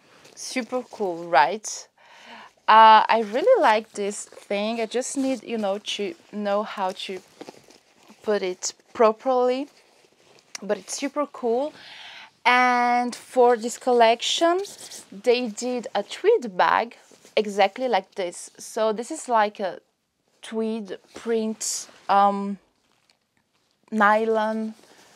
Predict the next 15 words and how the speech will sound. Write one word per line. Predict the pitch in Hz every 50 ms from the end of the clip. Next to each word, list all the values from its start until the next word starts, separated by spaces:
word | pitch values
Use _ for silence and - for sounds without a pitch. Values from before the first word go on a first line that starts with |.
| _ _ _ _ -
um, | - 196 196 190 190 190 - - -
cover. | - - 196 190 185 185 226 247 285 339 359 - _ _ _ _ _ _ _ - - - - - -
Um, | - 226 226 233 233 233 233 233 233 233 226 - _ _
and | - 233 247 247 240 -
I | - 262
think | - 381 403 403 320
this | 277 262 240 - -
bag | 202 202 233 226 220 233 247 254 240 - -
is | 226 220 208
supposed | - - 226 220 _ - - 226 214 220 226 220 214 - - - - -
to | 226 208
be | 185 180 208 196 190 196 196 196 - - _ _ -
a | 175 180 175 180 180
bag | 180 175 170 180 190 214 185 180 180 196 220 226 220 -
you | - - 214 202 202